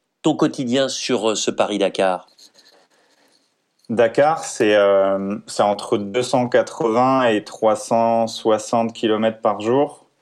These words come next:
Speaker 2: Euh, entre dix et dix-sept heures de vélo par jour. C'est à peu près les mêmes données au niveau horaire que, que dans l'Himalaya. Et, euh,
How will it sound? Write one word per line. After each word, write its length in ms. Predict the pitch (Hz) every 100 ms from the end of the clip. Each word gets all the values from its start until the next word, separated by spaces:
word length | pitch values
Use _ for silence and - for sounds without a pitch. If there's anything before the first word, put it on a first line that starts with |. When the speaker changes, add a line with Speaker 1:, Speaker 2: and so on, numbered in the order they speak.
| _ _ _ _ -
Speaker 2:
Euh, 600 | 104 101 98 98 101 98 95
entre 960 | 101 - - 104 104 104 104 101 101
dix 600 | 98 98 113 123 123 -
et 320 | 104 101 101
dix-sept 440 | 98 101 - 107 -
heures 140 | 104
de 80 | 101
vélo 220 | 104 104
par 240 | 101 101 104
jour. 420 | 117 131 131 -
C'est 160 | - 95
à 40 |
peu 160 | - 98
près 200 | - 104
les 100 | 104
mêmes 260 | 107 104
données 400 | 107 110 113 110
au 80 | 107
niveau 420 | 104 98 101 101
horaire 380 | 101 110 110 -
que, 480 | - 98 92 92 90 - _ _ _ _ _
que 220 | 104 98
dans 160 | 95 101
l'Himalaya. 800 | 101 104 104 101 113 135 151 - _ _ _ _ _ _
Et, 140 | 104 98
euh, 1120 | 95 95 92 92 92 90 90 92 90 90 95